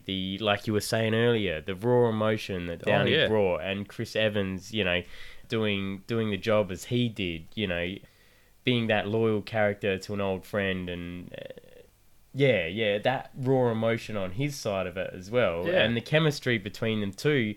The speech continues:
Speaker 1: I mean, they set it up from the start, from the first Avengers. They set up this, uh, I, I guess this, this battle between the
Speaker 2: Hmm.
Speaker 1: two. Um, you know, you,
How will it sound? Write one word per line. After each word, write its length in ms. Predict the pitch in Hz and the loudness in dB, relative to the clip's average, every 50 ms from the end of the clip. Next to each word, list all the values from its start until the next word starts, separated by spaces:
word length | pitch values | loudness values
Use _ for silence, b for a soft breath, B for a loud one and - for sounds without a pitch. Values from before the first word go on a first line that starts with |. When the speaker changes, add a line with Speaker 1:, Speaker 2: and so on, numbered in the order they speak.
| B B B B B B | B B B B B B
Speaker 1:
I 60 | B 156 | B 2
mean, 160 | 180 190 202 | 2 4 4
they 160 | 220 247 262 | 4 2 2
set 320 | - - - - 143 131 | 0 -2 2 4 4 6
it 100 | 123 107 | 6 6
up 320 | 107 104 101 95 85 - - | 6 6 6 4 2 0 -2
from 240 | - 127 117 120 110 | -2 0 0 2 0
the 60 | 104 | -2
start, 400 | - - - 113 98 90 90 90 | -4 -2 0 2 4 4 4 2
from 160 | - 113 117 | 0 -2 -2
the 80 | 117 113 | -2 -2
first 400 | - - 143 147 151 147 147 - | -2 0 2 2 2 0 -2 -6
Avengers. 640 | 117 107 113 107 104 104 95 95 92 92 95 - - b b b b b b b b - | -4 -2 0 0 0 -2 -2 -2 -2 -2 -4 -8 -14 b b b b b b b b 2
They 160 | 107 104 104 | 4 4 4
set 380 | - - - - - 123 120 | 2 -2 -4 2 4 4 4
up 340 | 110 104 101 95 90 - - - - - | 4 4 2 2 0 -2 -10 -20 -16 -6
this, 320 | - 110 104 101 - - - | -4 -2 -2 -2 -4 -2 2
uh, 600 | 104 95 92 92 92 92 92 92 92 92 90 90 87 95 - _ - - - | 2 4 4 4 4 4 2 2 2 0 0 -2 -4 -8 -16 _ -14 -12 -12
I, 40 | - - - - - - - - | -12 -12 -14 -18 -18 -18 -18 -16
I 40 | 101 | -10
guess 280 | - 113 104 95 - - | -6 -6 -6 -6 -10 -10
this, 460 | - 104 95 - - - - - - _ _ _ _ _ - | -10 -10 -10 -10 -12 -16 -16 -18 -20 _ _ _ _ _ -12
this 300 | 104 95 - - - - _ _ | -12 -12 -12 -14 -20 -20 _ _
battle 280 | - 98 98 104 107 101 | -2 0 0 0 -2 -4
between 440 | 92 101 101 - - 107 104 107 - | -4 -8 -12 -10 -6 -6 -4 -2 -2
the 60 | 170 | -4
Speaker 2:
Hmm. 60 | - - | -4 -4
Speaker 1:
two. 340 | - 117 107 90 80 87 - b b b b b b b b b | -4 -4 -4 -4 -6 -10 -14 b b b b b b b b b
Um, 520 | 90 92 98 101 101 101 101 101 101 101 - | -4 -2 0 0 0 0 -2 -4 -6 -8 -8
you 100 | - 107 | -8 -8
know, 100 | 87 80 | -6 -6
you, 360 | 82 85 85 95 95 90 87 | -6 -8 -6 -6 -6 -6 -8